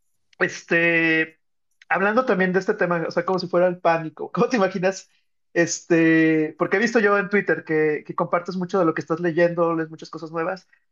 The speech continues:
¿Cómo te imaginas estas nuevas narrativas? O sea, de lo que ahorita comentabas que se estaba copiando tal vez ya de un premio Nobel un estilo.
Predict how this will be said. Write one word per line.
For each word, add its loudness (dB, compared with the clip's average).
¿Cómo 0
te -6
imaginas -2
estas -4
nuevas 2
narrativas? -4
O -18
sea, -2
de 0
lo -4
que -2
ahorita -2
comentabas -2
que -12
se -20
estaba -2
copiando -4
tal -4
vez -4
ya 0
de -4
un -8
premio -6
Nobel -2
un -6
estilo. -6